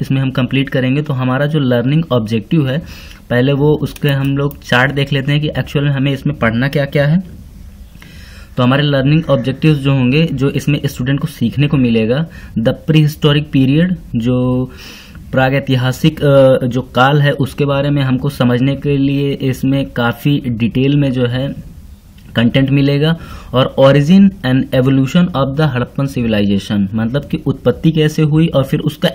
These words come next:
evolution कैसे हुआ, मतलब कि जो developmental process होता है वो कैसे हड़प्पन civilization का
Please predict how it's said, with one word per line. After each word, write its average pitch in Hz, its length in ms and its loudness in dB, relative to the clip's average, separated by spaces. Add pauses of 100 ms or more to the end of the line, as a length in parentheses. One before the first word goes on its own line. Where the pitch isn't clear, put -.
evolution 127 460 2
कैसे 123 260 0
हुआ, 120 180 -2
मतलब 135 380 0
कि 190 140 2 (420)
जो 120 60 2
developmental 135 760 2
process 127 560 0
होता 123 300 -2
है 143 160 -2
वो 139 280 0
कैसे 151 480 0 (360)
हड़प्पन 127 340 0
civilization 127 720 0
का 196 240 2